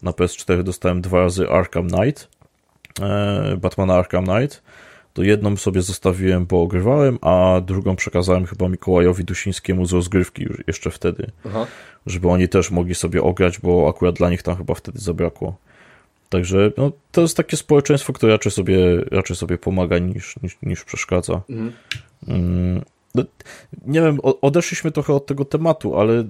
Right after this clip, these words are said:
Speaker 2: Nie, nie, nie, nie, bo,
Speaker 1: najważniejsze
Speaker 2: bo,
Speaker 1: dla
Speaker 2: bo,
Speaker 1: mnie właśnie
Speaker 2: bo, bo, bo chciałem się dowiedzieć, n-,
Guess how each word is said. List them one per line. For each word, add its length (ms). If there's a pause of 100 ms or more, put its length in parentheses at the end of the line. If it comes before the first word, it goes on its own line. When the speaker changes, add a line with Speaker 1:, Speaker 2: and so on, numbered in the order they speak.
Speaker 2:
Nie, 80
nie, 120
nie, 100
nie, 60
bo, 60
Speaker 1:
najważniejsze 440
Speaker 2:
bo, 120
Speaker 1:
dla 120
Speaker 2:
bo, 60
Speaker 1:
mnie 100
właśnie 280
Speaker 2:
bo, 680
bo, 60
bo 100
chciałem 180
się 100
dowiedzieć, 600
n-, 200